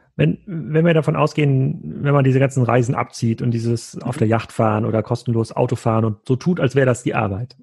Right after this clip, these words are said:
Speaker 1: ähm, kannst du mit zwei Millionen, äh, Leuten, die dir bei Instagram folgen, sozusagen,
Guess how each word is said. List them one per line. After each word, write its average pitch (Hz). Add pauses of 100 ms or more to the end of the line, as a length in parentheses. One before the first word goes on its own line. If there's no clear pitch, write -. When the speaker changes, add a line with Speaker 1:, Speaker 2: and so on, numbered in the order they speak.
(120)
Speaker 1:
ähm, 123 (440)
kannst -
du 190
mit 165
zwei 151
Millionen, 156
äh, 135
Leuten, 139
die 139
dir 139
bei 139
Instagram 139 (120)
folgen, 147
sozusagen, 127